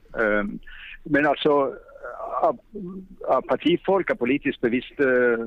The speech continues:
mennesker på, på et, eh, på et, på et visst nivå, for eksempel i partiapparatet, så, så er det klart dette er en, en ting som de,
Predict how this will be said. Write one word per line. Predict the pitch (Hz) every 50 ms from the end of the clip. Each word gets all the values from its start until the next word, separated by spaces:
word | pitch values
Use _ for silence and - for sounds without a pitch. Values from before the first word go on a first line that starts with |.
| 113 - -
mennesker | 117 120 123 127 120 - - 151 135 -
på, | 120 120 117 113 110 110 113 113 113 - 120 117 - -
på | - 120 120
et, | 117 113 - _ - 117 113
eh, | 113 113 110 107 107 107 104 107 107 104 101
på | - 113 113
et, | 110 113 107 -
på | - 117
et | 104
visst | 120 120 - -
nivå, | 117 104 123 139 127
for | - 117
eksempel | 104 - 120 - - 113
i | - 113
partiapparatet, | 107 107 110 107 - - 127 139 151 - - -
så, | - 160 147 131 123
så | - 160 180
er |
det | 175 139 -
klart | 110 104 -
dette | - 107 - - 120
er | 101 98 107 107 101 98 98
en, | 98 95 98 - -
en | 101 92 -
ting | 107 104 -
som | - - 117 110 113 110 107
de, | 107 110 107 107 - 55